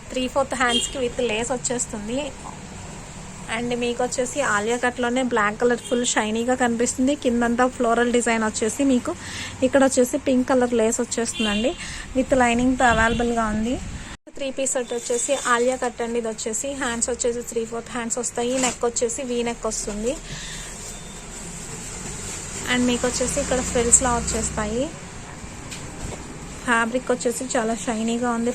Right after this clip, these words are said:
ఫ్యాబ్రిక్. And కట్ లాగా వస్తుందండి, ఆలియా కట్ లాగా. And మీకు వచ్చేసి బాటమ్ వచ్చేసి ఇలా జిగ్జాగ్ డిజైన్లో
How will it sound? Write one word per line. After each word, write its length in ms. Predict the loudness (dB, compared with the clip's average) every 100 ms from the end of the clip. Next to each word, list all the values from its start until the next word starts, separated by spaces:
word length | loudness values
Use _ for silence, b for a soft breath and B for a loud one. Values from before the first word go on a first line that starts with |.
| 2
ఫ్యాబ్రిక్. 380 | 2 2 0 0
And 120 | 0 0
కట్ 200 | -2 2
లాగా 140 | 2 2
వస్తుందండి, 440 | 0 -4 -4 2 4 4
ఆలియా 220 | 4 0 0
కట్ 180 | 0 0
లాగా. 240 | 2 0 -2 B B B B 2
And 120 | 6 6
మీకు 140 | 6 2
వచ్చేసి 320 | 2 0 -2 -4 -10 -14 -14 -14 -14 -14 -12 -12 -4 2
బాటమ్ 340 | 4 4 4 2
వచ్చేసి 420 | 2 0 0 0 -2 -4 B B B B -4 4
ఇలా 140 | 6 6
జిగ్జాగ్ 360 | 4 4 4 4
డిజైన్లో 360 | 4 4 4